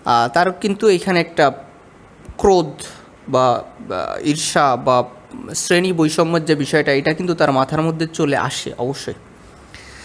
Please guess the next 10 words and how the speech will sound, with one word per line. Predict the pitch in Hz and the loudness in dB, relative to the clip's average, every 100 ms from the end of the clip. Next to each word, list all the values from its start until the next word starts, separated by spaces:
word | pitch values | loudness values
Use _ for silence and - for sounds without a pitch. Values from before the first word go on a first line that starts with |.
| - - - - | -20 -20 -20 -2
আহ, | 147 135 135 170 277 - - - - - - | 2 4 4 0 -10 -20 -20 -20 -20 -20 -6
তো | 269 233 226 214 208 196 - - - - - - - - - - - | 2 6 8 6 4 0 -14 -20 -20 -20 -20 -20 -20 -20 -20 -20 0
তার | 185 185 | 0 4
ঘৃণা, | 226 233 165 113 - - | 4 6 4 0 -8 0
তার | 175 | 0
একটা | 180 | 2
ঘৃণা | 185 - 220 220 | -2 2 4 4
জমতে | 196 190 175 | 4 2 2
থাকে | 185 233 | 2 4
এবং | 240 185 165 | 4 4 0